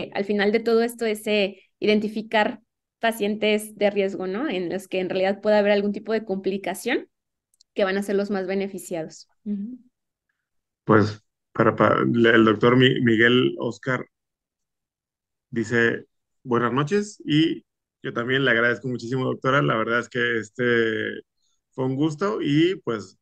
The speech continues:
Speaker 2: eh, un orgullo tener a, a una, a una paisana jalisciense ahí en, este, en el Estado de México y en, en, en la Ciudad de México, siendo tan, tan buena, ¿no? Este, y ahí representándonos.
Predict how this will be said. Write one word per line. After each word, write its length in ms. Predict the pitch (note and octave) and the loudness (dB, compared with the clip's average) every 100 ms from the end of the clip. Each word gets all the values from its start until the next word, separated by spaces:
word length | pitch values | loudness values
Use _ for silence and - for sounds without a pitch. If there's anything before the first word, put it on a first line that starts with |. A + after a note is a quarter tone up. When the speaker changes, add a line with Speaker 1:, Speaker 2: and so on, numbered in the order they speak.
| - | -8
Speaker 2:
eh, 440 | B2 A2 A2 G#2+ | -4 -2 0 0
un 160 | A#2 B2 | 0 0
orgullo 440 | B2+ C3+ C#3+ D#3 | 0 0 0 -2
tener 300 | C#3 A#2+ B2 | -2 -2 0
a, 120 | B2 | -2
a 260 | A#2+ A2+ A2+ | -2 -2 -2
una, 240 | A2+ B2 | 0 -2
a 180 | B2 A#2 | -2 -2
una 240 | A#2 B2 A#2 | -2 -4 -2
paisana 600 | A2+ G#2 A#2 A#2+ B2 B2+ _ _ | -4 -4 -6 -4 -6 -10 _ _
jalisciense 720 | A2 A2 G#2+ A#2 A2+ B2 C#3+ - | -8 -6 -4 -4 -4 -8 -8 -10
ahí 300 | A#2+ G#2+ A2+ | -6 -4 -4
en, 160 | A#2 A#2 A2 | -6 -6 -8
este, 480 | G2+ - A2+ G#2+ G#2 F#2+ _ _ _ _ _ | -10 -8 -6 -6 -8 -14 _ _ _ _ _
en 100 | - | -8
el 100 | A2 G#2+ | -6 -6
Estado 300 | G#2+ B2 B2 | -2 2 2
de 80 | |
México 560 | A#2+ C3 C#3 D3+ D#3 F3+ | 2 -2 -4 -2 -2 -2
y 40 | D3 | -4
en, 80 | A2 G#2 - | -8 -12 -18
en, 180 | G#2+ - | -18 -14
en 100 | G#2+ | -10
la 80 | A2 | -8
Ciudad 200 | G#2 A2 | -4 -4
de 60 | A2+ | -4
México, 520 | A#2 A#2 - B2 - _ _ _ _ | -6 -8 -8 -8 -10 _ _ _ _
siendo 300 | - A#2 A#2+ | -8 -6 -4
tan, 280 | A2+ G#2+ A2+ | -4 -6 -8
tan 200 | A2 A2+ | -10 -2
buena, 280 | A#2 A2 G#2 | -2 -2 -4
¿no? 200 | A2+ C3 | -4 -4
Este, 720 | B2+ A2 - A2+ G#2+ G#2 G#2 A2 | -6 -8 -8 -6 -4 -4 -4 -6
y 160 | A2+ A2 | -4 -2
ahí 260 | G#2+ A2+ | 0 -2
representándonos. 960 | A2 A#2 G#2+ G2+ G#2 G#2+ G#2 G2 - | -2 -6 -8 -14 -10 -10 -10 -18 -20